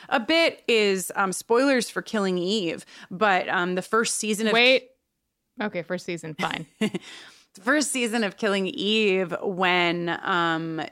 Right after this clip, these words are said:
Speaker 1: she is, she goes to that nightclub in Germany and her partner
Speaker 2: Oh,
Speaker 1: is
Speaker 2: yeah, Bill.
Speaker 1: Bill is through the crowd and she's just, there's so many people and she can't move fast enough to get to him and she witnesses,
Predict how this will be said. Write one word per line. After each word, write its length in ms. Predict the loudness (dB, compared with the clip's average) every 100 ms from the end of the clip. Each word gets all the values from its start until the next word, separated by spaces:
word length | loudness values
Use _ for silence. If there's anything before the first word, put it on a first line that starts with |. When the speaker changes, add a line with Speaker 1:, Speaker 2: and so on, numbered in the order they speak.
| -6
Speaker 1:
she 680 | -4 -2 0 2 2 0 -2
is, 580 | -2 0 2 0 -4 -10 -8
she 200 | -4 0
goes 180 | 0 0
to 60 | 0
that 140 | 2
nightclub 420 | 2 0 2 0 2
in 160 | 0
Germany 500 | 0 0 2 2 2 2
and 120 | 0
her 120 | -2
partner 640 | 0 -2 0 0 2 0 2
Speaker 2:
Oh, 400 | 4 6 6 4
Speaker 1:
is 240 | 2 2
Speaker 2:
yeah, 320 | 4 4 4
Bill. 640 | 2 2 4 6 6 4 2
Speaker 1:
Bill 460 | 4 6 6 6 4
is 280 | 4 2
through 460 | -2 -4 2 4 4
the 60 | 2
crowd 540 | 2 4 6 6 4
and 220 | 2 0
she's 320 | 0 0 0
just, 180 | 2 2
there's 180 | 2 0
so 280 | 0 2 4
many 180 | 2 0
people 260 | 0 0
and 160 | 2 0
she 140 | -6
can't 480 | -12 -4 0 0 0
move 380 | 0 2 2 0
fast 420 | 2 2 2 -2
enough 260 | -2 -2 -4
to 100 | -2
get 200 | 0 0
to 100 | -2
him 280 | -2 0 0
and 160 | -2
she 140 | -4 -6
witnesses, 840 | -2 -2 -4 -8 -8 -6 -6 -6